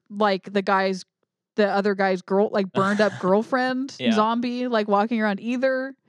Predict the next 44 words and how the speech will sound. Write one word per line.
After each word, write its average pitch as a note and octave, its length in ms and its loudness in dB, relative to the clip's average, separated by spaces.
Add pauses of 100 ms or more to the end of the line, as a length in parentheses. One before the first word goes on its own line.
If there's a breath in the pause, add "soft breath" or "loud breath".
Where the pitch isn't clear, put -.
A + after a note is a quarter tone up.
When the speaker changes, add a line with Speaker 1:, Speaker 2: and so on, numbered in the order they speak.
(200 soft breath)
Speaker 1:
Same A#3 240 0
with G#3 80 -2
the G3 80 -2
priest. C#4 580 -4
Like, C4 160 2
we B3 120 -2
do D4 180 0
get A3+ 140 0
the G3 80 -4
priest. F#3+ 560 -6 (160)
Speaker 2:
Yeah. A2+ 260 -2
Speaker 1:
But, G#3+ 400 0
um, G3+ 400 -2 (100)
it, C4+ 180 4
it's - 180 0
just D4+ 180 -4
like, C4 240 0 (240 loud breath)
no, C4 220 4
we C4+ 120 2
actually C4+ 300 -2
just A#3+ 240 -2
couldn't G#3 560 -2
figure G3+ 340 2
out F#3+ 120 -2
how F#3+ 240 0
to F#3+ 80 0
make F#3 180 -4
it F3 80 -2
all E3 140 -4
work, E3 240 -6
so G#3+ 120 0
we G#3 80 2
just G3 200 -6
put G3 120 -2
the F3+ 100 -6
Slender D#3+ 340 -10
Man - 160 -10
in G#2 100 -14
there. F#2+ 260 -12 (920)
Speaker 2:
That's E3 200 -6
it. A2+ 200 -2 (420)
Speaker 1:
And D4 160 2
then D4 140 2
I C#4+ 100 0